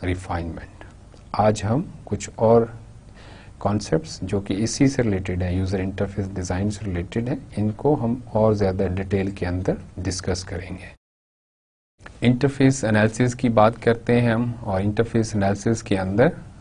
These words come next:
हम ये कहते हैं कि we have to understand the problem before the design।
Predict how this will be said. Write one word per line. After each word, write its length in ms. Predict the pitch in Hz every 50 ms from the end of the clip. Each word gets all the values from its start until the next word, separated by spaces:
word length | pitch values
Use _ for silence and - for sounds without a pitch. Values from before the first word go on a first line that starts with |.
| -
हम 180 | - 101 107 107
ये 100 | 113 120
कहते 380 | 120 - 98 92 92 92 - 113
हैं 220 | 110 110 113 120
कि 240 | 117 113 117 107 98
we 160 | 98 107 107 - - - 117
have 180 | 113 113 -
to 40 | -
understand 600 | 117 107 107 107 110 117 - - - 113 113 107
the 100 | 107 98 - - - - -
problem 540 | 104 98 101 107 117 113 107 101 95 95 90
before 220 | 87 - 95 92
the 240 | 92 101 95 92 -
design। 380 | 95 90 90 90 90 87 85